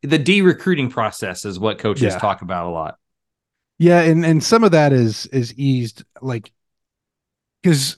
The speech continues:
Speaker 2: really, you have a little bit of grace and adjustment, uh, with, with just going through workouts.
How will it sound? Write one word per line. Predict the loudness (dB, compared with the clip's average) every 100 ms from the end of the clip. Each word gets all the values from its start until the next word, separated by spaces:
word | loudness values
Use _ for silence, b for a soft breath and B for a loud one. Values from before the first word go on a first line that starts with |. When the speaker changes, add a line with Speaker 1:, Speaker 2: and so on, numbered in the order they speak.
| _
Speaker 2:
really, | 2 6 6 6 2 -6 _ _ _ _ -4
you | 0
have | 4 4 2
a | 0
little | 2 2 2
bit | -2
of | -6
grace | -8 -8 -8
and | -8
adjustment, | -6 -8 -8 -6 -8 -8 B B B B
uh, | -2 0 0 -2
with, | 0 0 0
with | -4 -2
just | -2 0
going | 0 0
through | -6
workouts. | -6 -6 -8 -12 -14 -14 -18